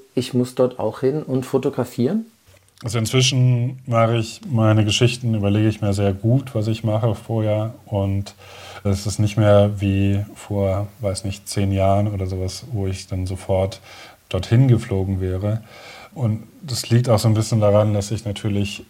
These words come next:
Speaker 2: die, die Medienproduktion sozusagen sehr geändert hat. Da gibt's genug Fotografen, die das fotografieren können, die das gut machen. Die gibt's in Israel, die gibt's auch in Gaza.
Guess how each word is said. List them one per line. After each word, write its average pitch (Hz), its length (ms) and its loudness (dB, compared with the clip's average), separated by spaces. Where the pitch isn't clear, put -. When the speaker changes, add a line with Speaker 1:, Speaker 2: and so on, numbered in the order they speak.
Speaker 2:
die, 110 640 -8
die 113 100 -2
Medienproduktion 110 1080 2
sozusagen 95 640 -4
sehr 92 180 -2
geändert 92 380 -6
hat. 98 160 -6
Da 143 60 -2
gibt's 127 240 0
genug 123 320 4
Fotografen, 104 560 -2
die 101 80 -2
das 101 140 -6
fotografieren 101 560 -4
können, 98 180 -4
die 95 80 -4
das 95 200 -6
gut 110 160 -6
machen. 98 380 -2
Die 98 60 -4
gibt's 101 240 -4
in 101 100 -4
Israel, 101 440 -4
die 98 80 -4
gibt's 101 220 -6
auch 98 120 -2
in 98 80 -2
Gaza. 95 400 -2